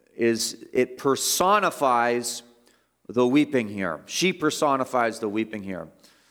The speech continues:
So it's one thing to say, "Everyone in the land is weeping," but it's another thing to say that one of the matriarchs of the family from thousands of years ago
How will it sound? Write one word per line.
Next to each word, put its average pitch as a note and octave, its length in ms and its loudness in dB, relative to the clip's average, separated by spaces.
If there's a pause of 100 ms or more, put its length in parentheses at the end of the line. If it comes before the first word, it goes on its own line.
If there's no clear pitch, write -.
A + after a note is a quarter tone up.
(180)
So C3 160 2
it's B2+ 140 -2
one F3+ 260 2
thing D3 360 0
to C3 120 -4
say, B2 540 2 (420)
"Everyone D#3+ 440 4
in C3+ 120 -2
the B2 100 4
land D#3 480 2
is A#2+ 220 0
weeping," A2 520 0
but A#2+ 180 2
it's A#2+ 160 0
another C#3 360 2
thing C3 260 -2
to A#2 80 0
say G#2+ 480 2
that G#2 380 0 (360)
one C#3+ 200 2
of C3 180 0
the B2 80 2
matriarchs C3 920 0
of A#2+ 80 -2
the A2 100 -4
family C3 540 -2
from G#2+ 220 -8
thousands B2 580 -2
of G2+ 140 -4
years C3+ 400 2
ago G2+ 440 2